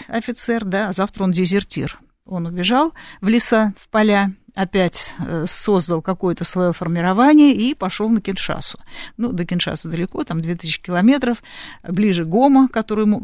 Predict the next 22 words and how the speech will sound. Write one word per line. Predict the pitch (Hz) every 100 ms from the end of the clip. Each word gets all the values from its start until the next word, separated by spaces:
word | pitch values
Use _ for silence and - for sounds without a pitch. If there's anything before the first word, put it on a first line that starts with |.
| -
постоянно | 208 - 220 202 190
завоевывают, | 175 185 196 208 262 262 240 254 196
отвоевывают. | 180 175 180 233 269 247 247 247 - - - - - _
М, | 113 180 170 156 127
э, | 123
собственно, | 202 190 180
это | 156 196 -
вот | 185 202
эпицентр, | 196 190 269 277 165
где | 170 202
находятся | 160 175 180 -
вот | 160
эти | 156 -
полезные | 165 165 156 165 151 -
ископаемые. | 170 196 208 143 135 - - - -
Поэтому, | 214 220 240 226 _ _ 190
понимаете, | 214 254 285 185
говорить, | 196 247 226
кто | - - 269
против | - 226 - -
кого, | 175 165 226 247 170 - _
там | 196 196